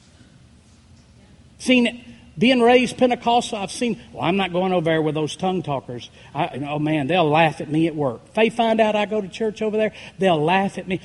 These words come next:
Hey, if I go over there, I won't get elected. I need to go to a big church where everything's cool and cozy and where it's popular. That's where I'm going to church,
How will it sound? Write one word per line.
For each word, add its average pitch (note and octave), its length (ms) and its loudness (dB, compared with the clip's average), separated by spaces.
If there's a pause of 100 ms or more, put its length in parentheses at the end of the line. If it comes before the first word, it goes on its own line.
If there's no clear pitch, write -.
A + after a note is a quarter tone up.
(120)
Hey, G#3+ 160 4
if - 220 -4
I B3 120 0
go B3 120 2
over F3+ 180 0
there, G3+ 180 4
I F3+ 80 4
won't G#3 220 -2
get F3+ 120 0
elected. D#3 520 -2 (1800)
I F#3 100 2
need G#3 180 2
to D#3+ 60 -2
go F3+ 180 2
to D#3+ 100 2
a D#3 60 0
big E3 220 -4
church F#3 360 -6
where D#3+ 140 0
everything's F3 520 -2 (100)
cool F#3 340 0
and B2+ 140 -6
cozy C3+ 560 -6 (440)
and C#3+ 200 -2
where D3+ 160 2
it's - 180 -10
popular. D3+ 600 -2 (180)
That's A3 260 2
where E3+ 180 0
I'm F3 200 2
going B2+ 280 -4
to A2+ 80 -8
church, B2 520 -10